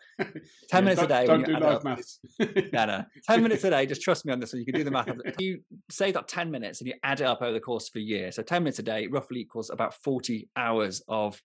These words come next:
Speaker 2: working time over, over the course of a year. So every ten minutes you can offload of your day-to-day grind, of your repetitive stuff,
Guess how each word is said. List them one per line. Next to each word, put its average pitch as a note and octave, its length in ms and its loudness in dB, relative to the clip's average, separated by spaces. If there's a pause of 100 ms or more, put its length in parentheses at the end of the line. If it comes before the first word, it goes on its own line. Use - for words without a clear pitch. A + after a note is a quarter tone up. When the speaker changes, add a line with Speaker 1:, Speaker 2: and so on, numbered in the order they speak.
Speaker 2:
working A2 500 -4 (360)
time G#2 320 -2
over, G#2 400 -4
over G#2+ 180 -8
the G#2 60 -4
course G#2 320 -2
of G2+ 60 -2
a - 20 -2
year. A2 260 0 (440)
So - 120 -2
every F3 140 4
ten F#3 340 0
minutes D#3 400 0
you A2+ 60 -8
can C3 100 -2
offload A#2 420 0
of F#2+ 80 -10
your G2+ 240 -2 (380)
day-to-day A2+ 440 0
grind, G#2 380 0
of G2+ 60 -10
your G#2 80 -4
repetitive G#2 540 -8
stuff, - 320 -2